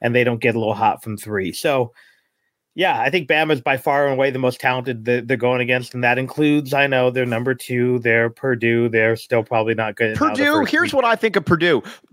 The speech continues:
Speaker 2: I don't care about any of these teams. I don't wanna hear anything about the Big Ten. We will make fun of the Big Ten until the horses come home. Is that the, is that the term? The horses come home, the cows come home.
Speaker 1: I think it's, I think it's horses.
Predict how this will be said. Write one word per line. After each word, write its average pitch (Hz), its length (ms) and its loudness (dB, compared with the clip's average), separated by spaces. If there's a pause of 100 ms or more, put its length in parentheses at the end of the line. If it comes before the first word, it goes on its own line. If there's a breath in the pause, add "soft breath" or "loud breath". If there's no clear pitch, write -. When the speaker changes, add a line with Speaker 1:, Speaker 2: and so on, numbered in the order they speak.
Speaker 2:
I - 1120 -2
don't 294 180 -2
care 247 220 0
about 196 240 0
any 196 280 -2
of 143 60 -4
these 113 300 -6
teams. 80 460 -16
I 156 80 2
don't 226 100 2
wanna 262 140 2
hear 233 220 -4
anything 247 460 -2
about 190 260 2
the 175 80 -12
Big 165 240 0
Ten. 156 340 0
We 190 160 0
will 220 140 2
make 208 240 0
fun 247 340 0
of 254 80 -2
the 220 80 -2
Big 175 300 -2
Ten 156 340 -2
until 165 460 2
the 147 120 6
horses 202 600 -2
come 175 240 -2
home. 156 320 2
Is 92 100 -4
that 151 160 2
the, - 180 -14
is 131 120 -4
that 160 160 0
the 220 80 -8
term? 214 280 -4
The 151 80 0
horses 156 400 -2
come - 200 -6
home, 165 240 0
the 120 60 -4
cows 117 380 0
come 82 160 -10
home. 76 300 -8 (1900)
Speaker 1:
I 139 140 2
think 123 240 0
it's, - 160 -4
I 113 80 -2
think 117 180 -2
it's 107 100 -8
horses. 98 520 -8